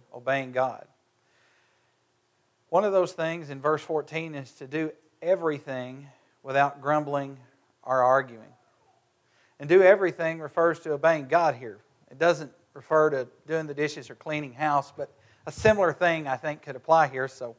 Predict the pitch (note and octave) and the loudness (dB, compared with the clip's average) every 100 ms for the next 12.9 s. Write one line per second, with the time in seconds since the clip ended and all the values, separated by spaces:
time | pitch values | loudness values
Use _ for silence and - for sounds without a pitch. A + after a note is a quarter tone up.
0 | _ - C#3 C3+ _ C3+ - B2+ - D#3+ | _ -16 -14 -14 _ -20 -16 -18 -14 -4
1 | F3 - - D3+ B2+ - - - - - | -4 -4 0 2 2 -2 -20 -20 -20 -20
2 | _ _ - D#3+ C3+ A#2 - _ _ _ | _ _ 6 8 8 4 -10 _ _ _
3 | _ _ _ _ _ - _ F3+ A3 G3 | _ _ _ _ _ -20 _ 6 10 10
4 | F#3+ F#3 E3+ D3 E3 F3 D3 D3+ C#3+ C#3 | 10 8 2 2 0 0 -6 -10 -8 -14
5 | - E3 F#3+ F#3 F3 E3+ E3 C#3+ C#3 B2+ | 0 2 2 -2 -6 -6 -6 -2 -2 -2
6 | _ _ _ _ _ - C#3 C3 C3+ D#3+ | _ _ _ _ _ 0 0 4 6 6
7 | D3 C#3+ B2+ A2+ A#2+ _ _ C3 B2 C#3+ | 2 -10 -12 -14 _ _ _ -18 -2 2
8 | D#3+ C#3 B2 B2 B2 _ _ _ _ - | 2 0 -6 -6 -18 _ _ _ _ 4
9 | D#3 D#3 D3 C3+ B2+ C3 C#3+ C3 A2 A2 | 6 6 4 2 2 0 0 -6 -14 _
10 | _ _ _ _ - C3 A2 G#2+ A#2 _ | _ _ _ _ -18 -14 -14 -16 _ _
11 | _ _ _ _ _ - F3+ F3 F3+ F3+ | _ _ _ _ _ -8 -4 0 2 0
12 | F3 D3 C#3 E3 C3+ B2 A2+ _ - | -2 -6 -6 -4 -8 -10 -20 _ -20